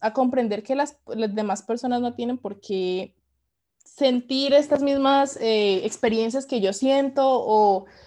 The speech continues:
compartir lo mismo que yo siento, porque cada persona es distinta.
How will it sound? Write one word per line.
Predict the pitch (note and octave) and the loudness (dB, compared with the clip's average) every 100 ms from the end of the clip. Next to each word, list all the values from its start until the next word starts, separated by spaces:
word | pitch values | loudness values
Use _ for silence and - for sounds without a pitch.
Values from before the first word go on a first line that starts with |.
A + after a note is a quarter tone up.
| - | -10
compartir | - A#3+ A#3 G#3+ A3 A3 | 0 2 4 2 2 -2
lo | A3 A3+ | 0 0
mismo | B3 B3+ B3 B3+ D4 - _ | 0 0 0 -2 -4 -10 _
que | G#3+ | -4
yo | G#3 G3+ | -2 -4
siento, | A3+ A#3+ B3 A#3 D#4 E4 - _ _ | -2 -2 -2 -4 -8 -8 -20 _ _
porque | A#3+ C4 B3 | -10 -8 -2
cada | G#3+ G#3+ | -2 -2
persona | B3+ B3 G#3 F#3+ | -4 -6 -6 -4
es | G3 | -6
distinta. | G#3+ - D#4+ F#4 - - | -8 -10 -10 -10 -12 -14